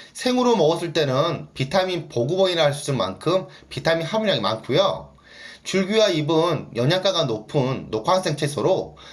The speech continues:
뿌리보다 비타민 C가 여섯 배가 높고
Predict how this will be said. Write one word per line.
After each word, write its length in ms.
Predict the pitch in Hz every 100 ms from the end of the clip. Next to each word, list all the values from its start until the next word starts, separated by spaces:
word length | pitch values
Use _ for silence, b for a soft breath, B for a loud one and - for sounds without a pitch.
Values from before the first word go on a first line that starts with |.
| B -
뿌리보다 720 | 226 226 202 151 117 120 -
비타민 380 | - 165 165 151
C가 320 | - 185 135
여섯 240 | 113 185
배가 180 | 180 143
높고 520 | 95 92 127 - -